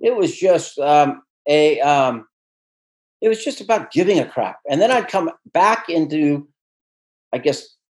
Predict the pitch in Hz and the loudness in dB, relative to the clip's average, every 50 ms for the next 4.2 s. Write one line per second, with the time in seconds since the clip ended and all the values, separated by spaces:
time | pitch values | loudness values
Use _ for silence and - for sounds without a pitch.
0 | _ - 123 123 135 156 160 151 127 123 123 120 117 113 117 110 - - 104 104 | _ -12 -8 -2 2 4 4 4 4 2 2 0 0 -2 -6 -10 -6 -4 -2 0
1 | 110 123 135 139 - 127 120 117 110 - 143 113 147 175 175 160 147 151 135 135 | 0 0 0 -2 -2 -6 -8 -8 -6 -6 -4 0 2 4 4 4 4 4 4 4
2 | 131 123 127 123 - 123 110 110 127 123 120 123 - 123 113 113 113 110 - - | 2 2 0 0 -2 -4 -6 -4 -4 -4 -4 -4 -4 -2 -2 0 -2 -2 -2 0
3 | 123 117 - - 135 123 113 113 110 113 120 117 117 - 113 - - 113 113 127 | 2 2 2 2 0 -2 0 -2 -2 -2 -2 -4 -4 -6 -10 -8 -4 -2 0 0
4 | 139 - - | -2 -2 -6